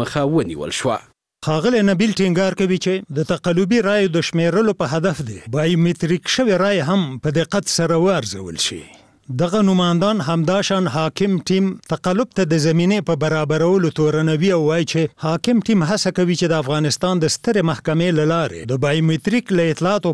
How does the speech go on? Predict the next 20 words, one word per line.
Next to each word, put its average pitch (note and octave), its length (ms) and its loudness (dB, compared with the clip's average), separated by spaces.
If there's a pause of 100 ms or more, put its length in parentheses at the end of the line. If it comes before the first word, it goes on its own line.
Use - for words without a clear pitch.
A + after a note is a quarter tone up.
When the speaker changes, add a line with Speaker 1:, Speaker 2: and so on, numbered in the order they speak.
Speaker 2:
پرته F#3 340 0
رایې A#2 480 -4
معتبرې D#3 600 0
وګڼي. G#2+ 400 -2 (460)
خو D#3 100 -2
څرګنده F3 520 2 (100)
نه G#3 60 4
ده F#3+ 180 0
چې F3+ 140 0
د C#3 120 0
حاکم D#3+ 420 0
ټیم G3 200 4
نه D#3 140 -2
د D#3+ 120 2
دوی F#3 100 4 (120)
مقصد E3+ 500 -2
کومه A3 300 4
انتخاباتي D#3 720 0
ډله G#2 320 -2
ده. E2 80 -10